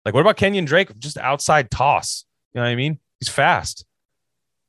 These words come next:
He doesn't have the vision that, that, uh, other running backs have. We, we've seen that when he runs between the tackles. But outside, I feel like if you just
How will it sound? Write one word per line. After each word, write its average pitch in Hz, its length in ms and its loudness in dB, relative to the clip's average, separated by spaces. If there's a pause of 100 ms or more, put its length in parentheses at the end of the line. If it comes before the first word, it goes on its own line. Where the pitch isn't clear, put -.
(520)
He 139 80 0
doesn't 165 140 4
have 170 160 0
the 143 80 0
vision 92 460 -4
that, 90 260 -2
that, 95 320 0
uh, 104 40 -2
other 101 380 0
running 92 240 -2
backs 90 240 0
have. 82 340 -2
We, 98 140 -6
we've 95 180 -6
seen 143 220 -6
that 87 200 -2
when 92 100 -6
he 92 60 -4
runs 95 180 -2
between 107 240 -8
the 98 60 -6
tackles. 110 360 -2
But - 100 -2
outside, 151 400 2
I 120 60 4
feel 156 140 -4
like 131 140 0
if 113 40 -12
you 151 80 -10
just 127 200 -10